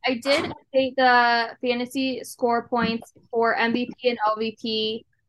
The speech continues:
um, recently. They are all updated through episode seven, with the exception of Michelle's M V P and L V P, 'cause, um, at the time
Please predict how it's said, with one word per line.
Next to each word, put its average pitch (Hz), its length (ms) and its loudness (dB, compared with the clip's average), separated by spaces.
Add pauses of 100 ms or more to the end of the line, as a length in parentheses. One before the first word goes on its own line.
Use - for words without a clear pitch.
um, 208 800 2 (140)
recently. 233 800 -4 (120)
They 226 220 2
are 214 400 2
all 247 240 2
updated 240 760 -2 (440)
through 233 720 6 (200)
episode 240 600 0
seven, 262 760 2
with 240 220 -6
the 240 120 -4
exception 233 880 -2
of 220 500 4 (120)
Michelle's 233 580 2
M 277 180 0
V 277 220 -6
P 285 200 -4
and 269 120 -2
L 269 180 2
V 269 200 -6
P, 277 200 -6
'cause, 226 280 -8 (400)
um, 214 380 4
at 220 180 -2
the 208 80 -4
time 220 460 -2